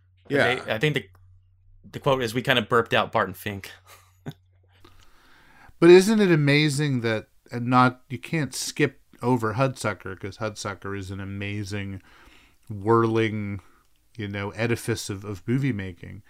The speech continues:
Speaker 3: But it's fascinating that they wouldn't really ever touch a nerve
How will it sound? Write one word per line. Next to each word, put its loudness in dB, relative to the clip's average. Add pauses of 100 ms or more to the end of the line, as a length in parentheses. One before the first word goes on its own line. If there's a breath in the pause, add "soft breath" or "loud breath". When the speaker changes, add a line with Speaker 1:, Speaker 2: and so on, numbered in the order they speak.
(460 soft breath)
Speaker 3:
But 2
it's 0
fascinating 2
that -8
they 2
wouldn't -2
really -2
ever -4
touch -8
a -6
nerve -6